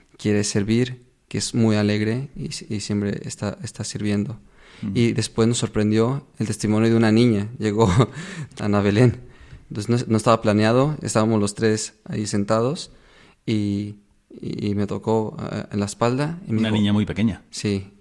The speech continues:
Speaker 1: y me dijo, "Hey, ¿puedo contar un testimonio? De, eh, quiero hablar que mi mamá, pues, hace unas cosas por mi salud,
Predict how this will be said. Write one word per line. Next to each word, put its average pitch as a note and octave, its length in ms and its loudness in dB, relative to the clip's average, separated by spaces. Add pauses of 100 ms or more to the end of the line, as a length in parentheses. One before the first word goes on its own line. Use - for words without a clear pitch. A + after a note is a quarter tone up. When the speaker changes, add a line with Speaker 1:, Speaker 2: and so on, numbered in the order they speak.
Speaker 1:
y A#2 120 -2
me G#2+ 100 4
dijo, G#2+ 480 -4
"Hey, C#3+ 260 -2
¿puedo C3+ 280 -2
contar A#2+ 300 -2
un B2 120 -2
testimonio? A2 600 -4
De, G#2+ 280 -8 (480)
eh, A2+ 160 -6
quiero A2+ 280 2
hablar A2 260 0
que - 120 -6
mi A2 60 2
mamá, G#2 560 0 (320)
pues, - 160 -8
hace G#2 560 -2 (240)
unas A2 300 0
cosas G#2+ 400 -4
por - 260 -6
mi G2+ 100 0
salud, G#2 380 0